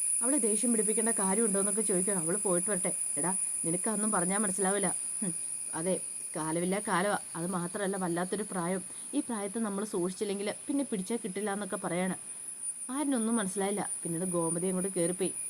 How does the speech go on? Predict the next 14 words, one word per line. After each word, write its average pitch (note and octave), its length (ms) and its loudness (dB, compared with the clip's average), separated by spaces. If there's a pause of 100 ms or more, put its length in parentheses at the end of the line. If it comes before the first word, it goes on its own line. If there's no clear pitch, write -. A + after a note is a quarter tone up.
(120)
ഈ D#3 120 0
സമയത്ത് F3 420 0 (160)
സ്കൂളിൻ്റെ D#3+ 480 0
മുറ്റത്തേക്ക് F#3+ 500 -2
എത്തി F3 200 0 (240)
ശ്രീദേവി F3 420 2
ആനന്ദും F3+ 360 2
കൂടെ. F3+ 140 2 (920)
ആനന്ദിൻ്റെ A3 380 0
കയ്യിലേക്ക് F#3 420 2
പിടിച്ച് G3 220 2
ശ്രീദേവി F3+ 400 2
പറഞ്ഞു, F#3 200 0 (260)
"ആനന്ദേട്ടാ, E3 380 0